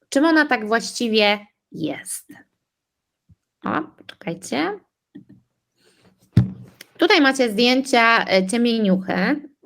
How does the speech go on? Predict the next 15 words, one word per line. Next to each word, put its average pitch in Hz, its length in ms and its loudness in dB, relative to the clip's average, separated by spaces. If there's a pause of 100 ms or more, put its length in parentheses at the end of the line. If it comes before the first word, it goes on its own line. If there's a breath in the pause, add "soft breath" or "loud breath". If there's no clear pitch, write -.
Zobaczcie, 190 480 -4
na 202 200 -2
głowie, 202 460 0 (680 loud breath)
e, 185 340 2
ale 254 240 2
też 208 320 -2
na 208 160 -2
brwiach, 190 460 -2
bo 196 80 -4
ta 196 140 -2
ciemieniucha 196 540 0
również 190 380 -4
może 190 200 0
pojawić 190 500 -2
się 175 420 -6